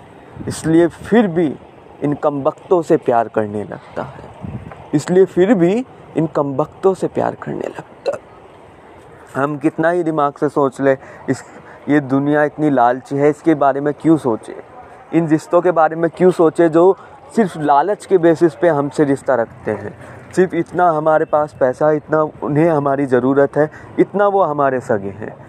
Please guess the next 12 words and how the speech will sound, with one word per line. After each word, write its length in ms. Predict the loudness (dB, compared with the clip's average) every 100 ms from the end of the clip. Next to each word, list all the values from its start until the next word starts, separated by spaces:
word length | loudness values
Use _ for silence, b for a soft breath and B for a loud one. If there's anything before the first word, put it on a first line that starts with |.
| -8
इतना 240 | -8 0 0
वो 140 | 2
हमारे 340 | 0 0 0 -2
रिश्तेदार 520 | -2 0 0 -2 -4
हैं। 160 | -14 -14 B B -8
उसके 260 | -4 -2 2
बाद 360 | 2 2 0
ना 160 | 0 0
तो 160 | 2 0
वो 120 | 0
रिश्तेदार 640 | -2 -6 -2 2 2 0
हैं, 300 | -2 -10 -10